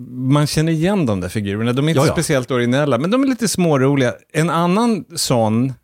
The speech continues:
Speaker 1: variant som man har sett förr, men som jag gillar, det är att vi pratar om den här Hong Chau som spelar då stabschefen Diane Farr. Hon är liksom presidentens närmaste man eller kvinna i det här fallet.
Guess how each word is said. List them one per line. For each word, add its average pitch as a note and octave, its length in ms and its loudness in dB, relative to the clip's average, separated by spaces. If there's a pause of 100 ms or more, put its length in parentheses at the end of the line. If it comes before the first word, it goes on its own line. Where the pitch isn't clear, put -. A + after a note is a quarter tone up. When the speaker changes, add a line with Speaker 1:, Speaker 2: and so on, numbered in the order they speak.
(400)
Speaker 1:
variant A2+ 640 0
som - 120 -2
man A2+ 100 2
har A#2 80 0
sett A2+ 220 -4
förr, A2 260 -2
men A2+ 160 -2
som A#2 120 -2
jag A2+ 80 2
gillar, A#2 180 0
det D#3 160 0
är C#3+ 60 4
att B2+ 120 0
vi C3+ 240 -2
pratar D3 300 -2
om C#3 80 0
den A#2+ 160 2
här A2+ 220 0
Hong A2 260 0
Chau A#2+ 380 0
som A2 140 -4
spelar A2 300 -2
då G2 140 -4
stabschefen G#2+ 1400 -4
Diane A2+ 500 0
Farr. - 580 -2
Hon A2+ 160 -2
är G#2+ 220 -6
liksom G#2 360 -8 (120)
presidentens G#2+ 720 -4
närmaste G2+ 560 -6 (520)
man G#2+ 340 0
eller G#2+ 120 -2
kvinna G#2+ 360 0
i - 20 0
det G2+ 100 0
här G2+ 140 0
fallet. G#2 340 -4